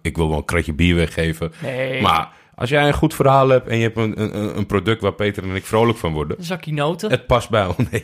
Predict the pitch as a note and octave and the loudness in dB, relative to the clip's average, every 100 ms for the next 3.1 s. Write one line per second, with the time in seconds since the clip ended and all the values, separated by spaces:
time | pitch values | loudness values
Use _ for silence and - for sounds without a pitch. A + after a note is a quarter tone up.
0 | G2+ B2 - C3+ - B2+ G2+ - - - | -2 -2 -2 -2 -2 -2 -4 -8 -16 -18
1 | - - C4+ - E3+ F3 A#2+ B2+ B2+ C3 | -18 -4 0 0 0 -2 0 -2 -2 0
2 | A#2 G2 G#2 C3+ C3+ B2 G#2 F2+ F2+ C#3+ | 0 2 2 2 0 0 0 0 0 -2